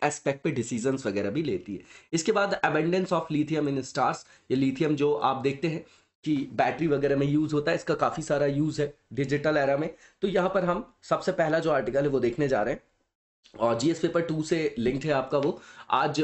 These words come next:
भारतीय नौसेना दिवस है, चार दिसंबर दो हज़ार इक्कीस, इसको आप याद रख सकते हैं। कॉन्टेक्सचुअल जहाँ पर भी पूछा जाता है क्वेश्चन, वहां पर ये देखा जाता है स्टेट पीसीएस वगैरह में। तो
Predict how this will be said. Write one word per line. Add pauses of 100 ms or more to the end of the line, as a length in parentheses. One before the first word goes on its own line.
भारतीय
नौसेना
दिवस
है,
चार
दिसंबर (140)
दो
हज़ार
इक्कीस, (220)
इसको
आप
याद
रख
सकते
हैं।
कॉन्टेक्सचुअल (300)
जहाँ
पर
भी (380)
पूछा
जाता
है (280)
क्वेश्चन,
वहां
पर
ये
देखा
जाता
है
स्टेट
पीसीएस
वगैरह
में। (340)
तो